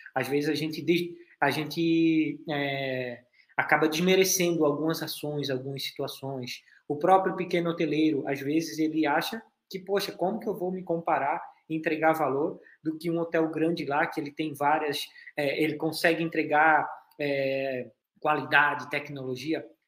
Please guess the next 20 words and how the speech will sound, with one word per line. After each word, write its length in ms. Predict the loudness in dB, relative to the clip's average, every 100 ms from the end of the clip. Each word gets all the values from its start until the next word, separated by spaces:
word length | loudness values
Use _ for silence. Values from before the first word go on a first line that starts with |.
| _
Cara, 240 | 0 2 2
tem 200 | -2 0
tantas 440 | 0 0 -2 0
outras 340 | 0 -2 -6 -4
maneiras 640 | -6 -2 -2 -2 -4 -8
que 160 | -8 -8
o 80 |
pequeno 320 | -8 -8 -8 -6
hoteleiro, 400 | -4 -2 -2 -4
só 320 | -4 -4 -4
o 60 |
pequeno 320 | -6 -8 -8 -6
hoteleiro 320 | -4 -4 -4
consegue 360 | -10 -10 -10
fazer 260 | -10 -8 -6
e 80 | -6
o 40 |
grande 260 | -8 -12 -14
não 100 | -16
consegue, 420 | -14 -10 -10